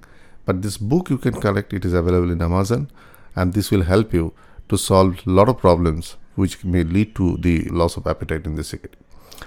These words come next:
I hope this episode is meaningful and useful to you. And if you've not subscribed to my channel, please subscribe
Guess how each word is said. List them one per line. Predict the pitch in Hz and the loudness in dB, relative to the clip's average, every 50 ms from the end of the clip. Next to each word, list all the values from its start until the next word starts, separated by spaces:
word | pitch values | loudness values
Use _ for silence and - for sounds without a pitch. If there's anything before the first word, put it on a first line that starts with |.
| - - - | -20 -8 0
I | - 127 | 2 2
hope | 135 - 180 190 190 - - - | 2 4 2 2 2 0 -10 -8
this | - 123 113 123 - - | -4 2 2 2 2 2
episode | - - 120 107 117 113 107 - | -2 -2 0 2 4 4 4 2
is | - 107 107 101 95 - - - - - - - - | 0 0 0 0 0 0 -4 -10 -12 -16 -20 -16 -8
meaningful | 127 101 107 110 117 113 - - 120 113 110 | -2 2 4 4 4 2 2 2 2 4 4
and | 101 98 | 4 4
useful | 101 101 - - 110 98 92 | 4 2 2 2 2 2 2
to | - 98 | 2 2
you. | 95 101 120 156 190 190 - - - - - - - - - - _ - - - 95 | 4 4 4 2 2 -2 -6 -14 -20 -20 -20 -20 -20 -20 -20 -20 _ -16 -6 0 4
And | 101 101 101 107 107 107 104 110 - | 6 6 6 6 6 4 4 0 -2
if | - - - - | -4 -6 -4 -2
you've | 117 104 | 0 2
not | 107 120 135 | 4 4 2
subscribed | - - 120 107 - - 117 - - | 4 2 0 0 0 -2 -2 0 2
to | 117 | 4
my | 107 101 101 98 | 4 6 4 4
channel, | - - 101 98 101 101 | 2 2 2 2 2 0
please | 95 - - 117 110 - | -2 -2 -2 -2 -2 0
subscribe | - 104 95 - - - 101 101 110 | -2 -2 -4 -4 -4 -4 -4 -4 -4